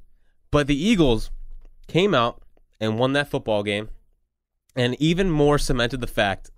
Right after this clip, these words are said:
that the Eagles are back. This team fought, and I really thought that that was the game that Doug Peterson arrived. Because, honestly, this is exactly the moment I was like, "Wow,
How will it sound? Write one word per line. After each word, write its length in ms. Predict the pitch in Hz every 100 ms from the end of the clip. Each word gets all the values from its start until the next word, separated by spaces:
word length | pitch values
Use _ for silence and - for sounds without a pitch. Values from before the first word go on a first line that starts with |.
| -
that 160 | 107
the 120 | 113 104
Eagles 300 | 110 113 104
are 60 |
back. 360 | 92 82 - _ _ _ _ _ _ _ _ _ _ _ _
This 140 | - 117
team 220 | - 127
fought, 520 | - - 139 135 - - - -
and 100 | 123
I 40 | 127
really 420 | 113 151 196 196
thought 300 | - 156 131
that 120 | 113
that 200 | 131 135
was 160 | 165 151
the 80 |
game 480 | 135 120 110 104 101 - _ -
that 360 | 113 110 113
Doug 280 | 131 123 110
Peterson 580 | - 113 110 - 104 98 -
arrived. 760 | 104 95 92 - - - - - - _ _ _ _ -
Because, 480 | 120 151 135 123 - - _ _ _ -
honestly, 500 | 143 185 147 185 175 _
this 140 | - 104
is 120 | 113
exactly 520 | 104 117 131 - 156
the 60 | 139
moment 360 | 120 113 104
I 60 | 95
was 140 | 95
like, 160 | 104 92
"Wow, 380 | 101 98 95